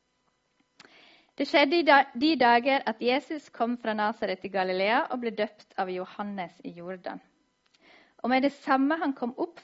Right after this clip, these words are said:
fra vannet, så han himmelen dele seg, og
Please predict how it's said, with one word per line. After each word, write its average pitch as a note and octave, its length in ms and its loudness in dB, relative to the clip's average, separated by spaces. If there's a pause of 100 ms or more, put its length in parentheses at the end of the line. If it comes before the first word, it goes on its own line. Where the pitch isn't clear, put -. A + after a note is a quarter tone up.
fra G#3+ 160 -4
vannet, A3 560 -4 (480)
så A3+ 300 -8
han F3+ 180 -8
himmelen C4+ 600 0
dele G3+ 280 0
seg, A3 300 0 (720)
og - 160 -6